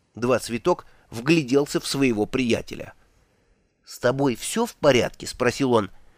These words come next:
«Сколько пальцев я поднял?» «Я хочу домой». «Хорошо». «Нет,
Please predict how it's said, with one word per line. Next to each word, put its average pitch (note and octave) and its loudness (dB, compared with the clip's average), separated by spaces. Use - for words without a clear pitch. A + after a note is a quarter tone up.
«Сколько - 4
пальцев - 4
я C#3 6
поднял?» D#3 2
«Я C3+ 4
хочу C#3+ 2
домой». D3+ 4
«Хорошо». E3+ 2
«Нет, G3+ 6